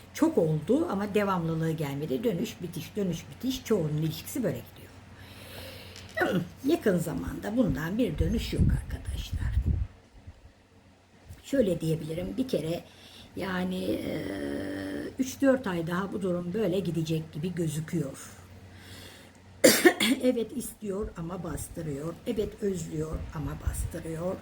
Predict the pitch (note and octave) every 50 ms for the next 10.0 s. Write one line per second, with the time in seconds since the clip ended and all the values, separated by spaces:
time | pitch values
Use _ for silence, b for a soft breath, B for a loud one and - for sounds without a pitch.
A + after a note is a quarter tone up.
0 | B B B B B B B B B B B - - G#3 E3+ C#3 B2+ C#3 E3+ F#3+
1 | - - - - D#3+ C3+ C3 A#2+ B2 C3+ D#3 F3+ F#3 F#3 F3+ F3 F3+ F#3 A3 G#3+
2 | G#3+ - - D3+ C#3 C3 B2+ - - D#3 D#3 E3 F3+ F3 - - D3 D3+ D#3 C#3+
3 | C#3 C3+ C3+ C3 C#3 D#3 F3 F3+ F#3+ - B B B B B B B B B -
4 | - - E2 - - - - - - - - B3+ - - - - - - - -
5 | - - - - F4+ F#4+ D4 - - G3+ E3 - - - - - - - - -
6 | - - - - A3+ A3 D#3 - F#3 F#3 A3 A#3 A#3 - F3 D3+ B2+ - - -
7 | - - - - - - - - - - A#3+ B3 B3 A3+ C4+ D4+ D4+ D4+ D4+ C#4
8 | D#4 E4 D#4 D4 D4 D4+ D#4+ E4 - C#4+ C#4 A#3+ G3 D#3+ C#3+ D3 - - - B3+
9 | D4 C#4+ - - D#4+ D#4+ - C4+ - - D4 D4 D4 D4+ D4+ D4+ D4 D4+ D4+ D4+